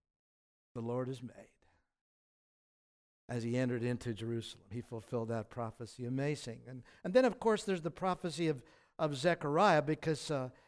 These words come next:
he, he mentions it directly. That is in, um, John does there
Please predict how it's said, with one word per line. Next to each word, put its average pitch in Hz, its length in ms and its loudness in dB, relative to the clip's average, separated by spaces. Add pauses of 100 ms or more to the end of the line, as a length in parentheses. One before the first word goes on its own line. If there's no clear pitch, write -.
(240)
he, 147 240 -4
he 139 220 -4
mentions 156 500 -2
it 135 140 -2
directly. 139 520 2
That 127 200 0
is 139 200 2
in, 127 200 -2
um, 120 280 -4 (960)
John 143 380 4
does 113 260 -2
there 120 300 -4